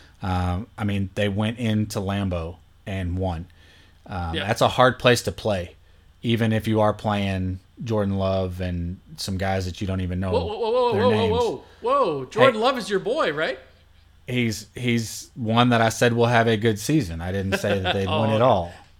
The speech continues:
Speaker 2: Oh,
Speaker 1: So, so
Speaker 2: okay,
Speaker 1: we're
Speaker 2: yeah,
Speaker 1: still
Speaker 2: okay.
Speaker 1: hanging on to that.
Speaker 2: Uh, fair
Speaker 1: But,
Speaker 2: enough, fair.
Speaker 1: um, I, I do think that was a big win in just more of a, you know, not really moral victory, but in the sense of what the past decade has been for the Lions.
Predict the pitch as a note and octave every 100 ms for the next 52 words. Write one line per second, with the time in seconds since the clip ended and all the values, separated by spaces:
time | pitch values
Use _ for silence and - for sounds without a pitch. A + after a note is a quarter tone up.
0 | - - B2+ G#2 G2+ C#3+ G#2+ A#2 C#3+ D3+
1 | D3 D3 C3 B2+ A2+ A#2 A2+ G#2 - -
2 | - - - D#3 D3 E3 D#3+ B2 - C3
3 | A#2 A2 A2 - _ - C3+ C#3 A#2+ G#2
4 | D3 E3+ - C#3 B2 - A#2+ A#2+ G#2+ G2+
5 | F2 A2 G#2 F#2+ E2 G2+ A2 A2+ A2 A2
6 | A2+ - A2 G#2 G2 F#2 G#2 G2+ - G2
7 | G2+ G2 F2+ F#2 F2+ F2 E2+ - - -
8 | - A2 G2+ G2+ - A#2+ A#2 A2+ A2+ G2+
9 | G2 G2+ G#2+ G#2+ G2+ A2 A#2+ A2+ F#2+ F#2
10 | F#2+ F#2 - G#2+ G2 F#2 F2+ F#2+ - -
11 | A2 G2 - F2 G2+ G2 F2+ E2+ E2+ F#2
12 | F#2+ F#2 G2+ F#2+ E2+ E2+ F2 D#2 D2+ E2+
13 | -